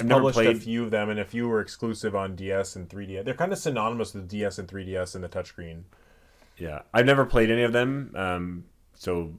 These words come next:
Speaker 1: I don't think I'll probably jump into the franchise now, but awesome for those that are excited for it.
Speaker 2: I, yeah, I'm, I'm surprised you've never tried it, being, like, into puzzles and stuff. Um, very popular
Speaker 1: I just don't
Speaker 2: puzzle
Speaker 1: think
Speaker 2: game.
Speaker 1: I, I don't think I knew about them well enough for the D S and three D S. They weren't, like, advertised into my stratosphere of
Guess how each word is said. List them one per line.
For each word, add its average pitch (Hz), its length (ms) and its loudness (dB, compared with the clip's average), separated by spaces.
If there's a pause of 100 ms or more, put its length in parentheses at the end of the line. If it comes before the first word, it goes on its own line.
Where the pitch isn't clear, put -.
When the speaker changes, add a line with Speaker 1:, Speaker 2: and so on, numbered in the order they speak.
Speaker 1:
I 92 100 -4
don't 95 160 0
think 80 120 -4
I'll 85 80 -4
probably 85 180 -2
jump 82 200 -6
into 85 100 -8
the 80 80 -10
franchise 82 420 -6
now, 80 260 -8
but 95 220 -8 (220)
awesome 85 300 -8
for 76 100 -14
those 76 200 -10
that 69 200 -10 (180)
are - 100 -12
excited - 280 -14
for - 160 -14
it. - 60 -20 (260)
Speaker 2:
I, 127 140 -4
yeah, 147 280 0
I'm, 160 260 0
I'm 185 260 -4
surprised 185 420 0
you've 170 100 -8
never 165 180 0
tried 147 280 0
it, 104 260 -6
being, 110 220 -6
like, 101 240 -4
into 107 160 -8
puzzles 92 440 -6
and 85 80 -14
stuff. 80 240 -10 (400)
Um, 87 480 -12 (380)
very 120 180 2
popular 110 280 2
Speaker 1:
I - 20 8
just 127 100 4
don't 139 120 6
Speaker 2:
puzzle 104 60 -2
Speaker 1:
think 120 140 2
Speaker 2:
game. 101 420 6 (560)
Speaker 1:
I, - 40 0
I 110 40 4
don't 123 160 4
think 123 140 2
I 110 60 4
knew 101 160 4
about 101 220 4
them 85 520 -6
well 85 240 -2
enough 85 220 -2
for - 80 -10
the 82 100 -6
D 85 160 -4
S 82 140 -4
and 80 80 -8
three 85 120 -8
D 90 80 -2
S. 98 100 0
They 90 100 -2
weren't, 82 220 -4
like, 80 280 -8
advertised 85 560 -4
into 78 160 -10
my 76 320 -6
stratosphere 78 720 -8
of 76 260 -14